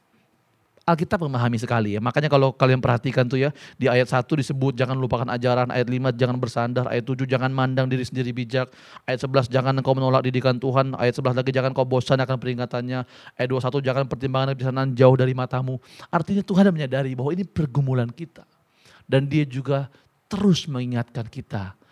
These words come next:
untuk ayo percaya kepada Tuhan. Dan kalau kau percaya kepada Tuhan, kau nggak bersandar kepada pengertianmu sendiri, maka ada berkat-berkat yang akan diberikan kepadamu. Tapi kau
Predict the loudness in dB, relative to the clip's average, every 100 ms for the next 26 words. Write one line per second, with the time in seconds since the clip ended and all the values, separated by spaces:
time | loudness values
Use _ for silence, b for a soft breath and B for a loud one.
0 | b b -12 -8 -4 -2 -2 -6 -10 -18
1 | _ -12 -8 -6 -4 -6 -8 -8 -8 -8
2 | -10 -12 -12 -12 -12 -18 B B -6 -4
3 | -2 -2 -4 -6 -6 -2 -2 -2 -4 -4
4 | -4 -6 -6 -8 -8 B B -6 -4 -4
5 | -6 -8 -2 0 2 0 0 0 -2 -6
6 | -6 -6 -8 -8 -8 -10 -10 -10 -10 -8
7 | -10 -10 -12 -16 B B -6 -2 -2 -2
8 | -4 -2 -2 -2 -4 -4 -4 -4 -4 -4
9 | -6 -6 -6 -6 -6 -10 -12 -8 -6 -6
10 | -10 -12 B -10 -10 -4 -2 -2